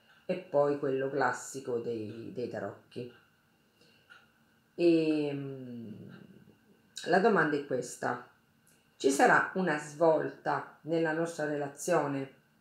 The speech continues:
Quindi, mm, una svolta, uno sblocco, cioè riusciremo a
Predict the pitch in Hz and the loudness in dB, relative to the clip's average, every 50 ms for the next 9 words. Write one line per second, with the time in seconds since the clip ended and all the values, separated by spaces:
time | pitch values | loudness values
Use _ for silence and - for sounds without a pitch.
0 | _ _ _ _ _ _ _ _ _ _ _ _ - 170 165 160 147 147 147 147 | _ _ _ _ _ _ _ _ _ _ _ _ -2 -2 0 0 0 0 -2 -2
1 | 143 143 - - - 143 143 143 139 139 135 135 135 131 131 127 127 135 135 139 | -2 -6 -10 -14 -12 -12 -10 -8 -8 -8 -8 -10 -10 -12 -12 -12 -10 -8 -8 -8
2 | 135 135 - - 170 196 185 170 - - 131 135 135 135 - - 147 147 165 170 | -8 -4 2 6 6 8 8 6 2 -4 -8 -8 -10 -10 -12 -10 0 6 8 8
3 | 170 165 - - - - 135 131 - - - - _ _ _ _ _ - 160 151 | 8 8 4 -2 -8 -8 -8 -8 -8 -12 -20 -20 _ _ _ _ _ 2 2 2
4 | 151 160 160 - - 190 190 202 214 214 202 175 156 156 156 151 | 2 0 -4 -4 0 4 4 6 6 6 6 4 4 4 4 4